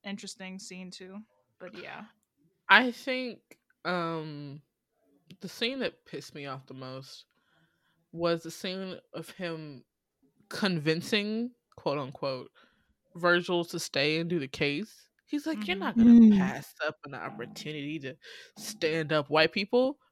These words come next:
Speaker 2: My life is on the line, bitch." It felt out of
Speaker 3: <laughs>
Speaker 2: character for Virgil to, like, be like,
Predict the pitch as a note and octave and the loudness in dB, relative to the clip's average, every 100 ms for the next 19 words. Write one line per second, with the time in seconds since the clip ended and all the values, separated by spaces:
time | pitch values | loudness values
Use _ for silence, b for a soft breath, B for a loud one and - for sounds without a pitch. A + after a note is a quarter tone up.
0 | - G3+ C4 F4+ B3+ G#3 G#3+ B3+ G#3+ F3+ | -4 10 12 12 12 10 8 8 2 2
1 | D#3 D3 C#3+ A#2 B2 C3 C3+ C#3+ F3 - | 2 0 -2 -2 -2 -6 -8 -6 -4 -6
2 | - C#4 - D4 D4 - G#3+ F3+ G4+ E3+ | 0 0 4 4 4 4 4 4 2 2
3 | E3 - D#3+ D#3+ - - B B B B | 0 0 -2 -2 -4 -12 B B B B
4 | B B _ - F#3 E3+ E3+ E3+ E3+ E3 | B B _ -6 -4 0 2 2 2 -2
5 | - - E3 D#3 D3+ D3 - _ - E3+ | -4 -8 -4 -2 -2 -4 -12 _ -20 -8
6 | F#3 E3+ D3+ - | -2 0 0 -4